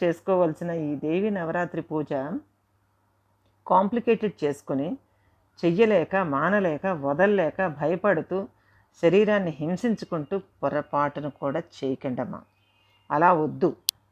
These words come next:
మనస్ఫూర్తిగా, ప్రశాంతంగా, ఏకాగ్ర చిత్తంతో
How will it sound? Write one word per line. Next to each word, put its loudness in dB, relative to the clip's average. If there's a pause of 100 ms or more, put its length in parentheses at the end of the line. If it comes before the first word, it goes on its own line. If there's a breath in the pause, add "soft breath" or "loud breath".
(800)
మనస్ఫూర్తిగా, -2 (140)
ప్రశాంతంగా, -2 (140)
ఏకాగ్ర 0
చిత్తంతో -4